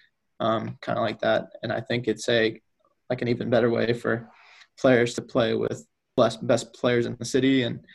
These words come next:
and stuff like that, and, and kinda develop their skills out that way.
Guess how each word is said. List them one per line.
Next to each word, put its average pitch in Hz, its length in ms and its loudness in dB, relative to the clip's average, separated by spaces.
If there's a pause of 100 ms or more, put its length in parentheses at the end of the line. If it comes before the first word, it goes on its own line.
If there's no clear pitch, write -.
(220)
and 117 100 -6
stuff 110 220 -4
like 120 160 -2
that, 117 280 0
and, 117 160 -6
and 123 120 -8
kinda 117 180 -4
develop 110 300 -4
their - 100 -10
skills - 400 -8
out - 220 -12
that - 180 -4
way. - 180 -8